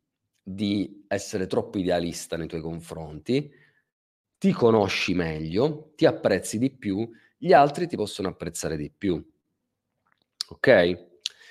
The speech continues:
Allora, ditemi quali sono stati i periodi della vostra vita in cui vi siete amati di più e vi siete amati di meno. Ah, ok, benissimo. Andiamo a vedere adesso cinque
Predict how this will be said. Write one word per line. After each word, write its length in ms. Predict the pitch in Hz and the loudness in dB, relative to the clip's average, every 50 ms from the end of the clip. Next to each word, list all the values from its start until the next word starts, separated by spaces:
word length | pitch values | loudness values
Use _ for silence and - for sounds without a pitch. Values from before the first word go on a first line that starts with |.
| - - _ _ _ | -20 -20 _ _ _
Allora, 960 | 240 240 240 226 175 139 123 113 95 87 87 82 82 87 82 - - _ _ _ _ _ _ _ _ - - _ _ _ _ _ _ _ _ _ _ | 6 8 8 8 8 8 6 6 6 6 4 2 0 -2 -4 -8 -18 _ _ _ _ _ _ _ _ -20 -20 _ _ _ _ _ _ _ _ _ _
ditemi 800 | - 110 123 165 185 170 165 156 147 135 131 131 127 123 113 - | -4 -2 0 0 2 2 4 4 6 6 6 4 4 2 0 -2
quali 260 | - - 120 113 117 | 0 2 2 2 2
sono 180 | 110 120 113 107 | 2 0 -2 -2
stati 280 | 107 - 123 104 - 107 | -2 -2 -4 -4 -4 -4
i 20 | |
periodi 320 | - 113 107 117 117 104 | -2 -2 0 0 0 2
della 180 | 101 95 95 92 | 2 2 2 2
vostra 320 | 92 95 92 - - 95 107 | 0 0 -4 -6 -6 -6 -4
vita 160 | 113 95 98 | -4 -4 -4
in 80 | 87 85 | -6 -6
cui 120 | 90 85 | -6 -8
vi 100 | 87 82 | -8 -8
siete 240 | - 95 80 - 87 | -8 -10 -10 -8 -8
amati 320 | 85 85 82 82 82 87 | -8 -8 -8 -8 -10 -10
di 120 | 95 107 104 | -10 -10 -10
più 360 | - - 135 110 - - - | -8 -4 -4 -4 -4 -6 -8
e 60 | - | -10
vi 100 | 87 90 | -8 -6
siete 200 | 87 92 87 87 | -6 -6 -4 -4
amati 480 | 90 87 87 85 85 82 - 85 80 - | -4 -4 -4 -6 -8 -8 -10 -10 -12 -10
di 160 | - 85 82 78 | -6 -6 -4 -4
meno. 580 | 80 78 73 71 69 69 71 73 71 76 - _ _ _ _ _ _ _ _ _ _ _ _ _ _ _ _ _ | -4 -6 -6 -8 -10 -12 -14 -14 -16 -18 -20 _ _ _ _ _ _ _ _ _ _ _ _ _ _ _ _ _
Ah, 880 | - 92 95 90 87 87 85 85 82 82 80 80 78 78 78 76 82 82 | -4 -2 0 0 0 0 -2 -2 -4 -4 -6 -6 -8 -8 -8 -6 -4 -4
ok, 840 | 82 82 - _ - - 87 80 78 76 76 73 76 76 76 - _ _ | -4 -6 -10 _ -12 -8 -8 -8 -8 -8 -10 -12 -14 -14 -16 -20 _ _
benissimo. 920 | - 80 85 82 82 78 78 73 71 - - - - 73 76 78 - _ _ _ - - - - _ _ _ _ _ _ - - - | -10 -6 -4 -4 -2 -4 -6 -8 -10 -12 -16 -16 -14 -12 -12 -14 -14 _ _ _ -20 -20 -20 -20 _ _ _ _ _ _ -20 -8 -2
Andiamo 380 | - 233 254 226 160 143 151 | 2 4 6 8 8 8 8
a 60 | 170 165 | 8 6
vedere 400 | 190 196 156 127 117 104 104 120 | 6 6 6 6 6 6 8 8
adesso 800 | 127 120 101 95 90 82 - - - - - 110 107 107 107 107 | 8 8 6 6 4 4 0 -4 -8 -2 0 2 2 2 0 -2
cinque 1000 | - - - 202 214 185 139 117 107 98 - - 90 85 82 80 76 - - _ | -4 -4 0 2 4 4 4 4 2 -2 -4 -4 -4 -4 -4 -4 -6 -10 -16 _